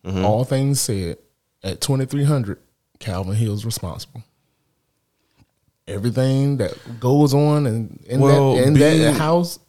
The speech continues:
Speaker 1: being
Speaker 2: I
Speaker 1: responsible and in charge to
Speaker 2: Okay.
Speaker 1: me are that you can, you can
Speaker 2: L-,
Speaker 1: compartmentalize
Speaker 2: right.
Speaker 1: those two and separate 'em.
Speaker 2: Right, because I have to have the wisdom to understand, okay,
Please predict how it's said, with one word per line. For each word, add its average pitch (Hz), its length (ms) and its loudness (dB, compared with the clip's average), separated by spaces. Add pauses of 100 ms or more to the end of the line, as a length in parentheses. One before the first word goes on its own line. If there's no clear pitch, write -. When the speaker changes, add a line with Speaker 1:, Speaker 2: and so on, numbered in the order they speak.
(120)
Speaker 1:
being 151 240 2
Speaker 2:
I 139 60 2
Speaker 1:
responsible 117 720 0
and 87 240 -2
in 87 100 -2
charge 82 500 -2
to - 100 0
Speaker 2:
Okay. 87 100 -2
Speaker 1:
me 85 240 -2
are 80 240 -2 (180)
that 92 140 -4
you 101 180 -4
can, 87 440 -4 (120)
you 104 100 -4
can 127 140 -2
Speaker 2:
L-, 92 60 -4
Speaker 1:
compartmentalize 95 880 -4
Speaker 2:
right. 131 200 0
Speaker 1:
those 80 280 -6
two 82 420 -6
and 82 160 -8
separate 80 460 -6
'em. 80 200 -8
Speaker 2:
Right, 123 320 -2
because 110 680 -2 (840)
I - 60 -6
have 131 300 -2
to 113 100 -2
have 113 260 -2
the 95 100 -6
wisdom 110 580 -2
to - 140 -6
understand, 95 600 -8
okay, 90 480 -8